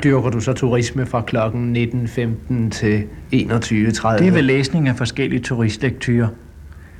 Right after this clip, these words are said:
Speaker 2: Jeg har haft en bog, bladet af Hirtsholmenes historie,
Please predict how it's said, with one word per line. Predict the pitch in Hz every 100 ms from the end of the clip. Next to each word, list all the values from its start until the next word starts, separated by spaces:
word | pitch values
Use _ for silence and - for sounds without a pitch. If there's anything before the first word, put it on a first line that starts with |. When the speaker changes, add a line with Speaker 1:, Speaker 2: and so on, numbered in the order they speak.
| - - - -
Speaker 2:
Jeg | 120 117
har | 127 117 107 101
haft | 98 90
en | 113 107
bog, | - 110 - 113
bladet | 113 101 107
af | 110
Hirtsholmenes | 101 113 - 110 110 107 107 107
historie, | 113 - 123 - 120